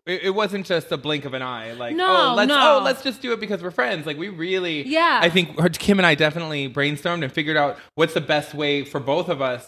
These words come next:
Speaker 1: to
Speaker 2: Yeah.
Speaker 1: elevate everything
Speaker 2: Yeah.
Speaker 1: in the market, you
Speaker 2: And I
Speaker 1: know?
Speaker 2: mean, Chambord, that's what Chambord's all about, right? So we're about elevating cocktails and elevating experiences. So it really, it was a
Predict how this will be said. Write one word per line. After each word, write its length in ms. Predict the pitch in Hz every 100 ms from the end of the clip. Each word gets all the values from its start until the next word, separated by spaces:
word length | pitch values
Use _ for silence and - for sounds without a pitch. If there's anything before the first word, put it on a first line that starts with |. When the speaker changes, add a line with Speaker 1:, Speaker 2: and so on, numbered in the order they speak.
| -
Speaker 1:
to 60 | 147
Speaker 2:
Yeah. 300 | 147 175 165
Speaker 1:
elevate 540 | 156 170 139 120 117 _ _ _ _ _ -
everything 380 | 170 277 110 -
Speaker 2:
Yeah. 220 | 240 269
Speaker 1:
in 60 | 175
the 60 | 160
market, 460 | 196 240 107 95 -
you 120 | 156
Speaker 2:
And 100 | 254
I 40 |
Speaker 1:
know? 40 | 262
Speaker 2:
mean, 280 | 269 254 220
Chambord, 560 | - 247 233 247 254 240
that's 280 | 226 226 220
what 160 | 233
Chambord's 460 | - 214 208 214 208
all 140 | 208
about, 320 | 196 208 202 185
right? 220 | 202 208
So 180 | 220 202
we're 200 | 202 220
about 200 | 233 226
elevating 440 | 214 220 226 214 208
cocktails 640 | 196 202 - 233 202 202
and 220 | 202 196 - -
elevating 520 | 233 240 247 240 226
experiences. 840 | 208 - 226 226 240 226 214 208 208
So 140 | 220
it 120 | 214
really, 380 | 190 247 285 262
it 60 | 233
was 160 | 233
a 240 | 240 214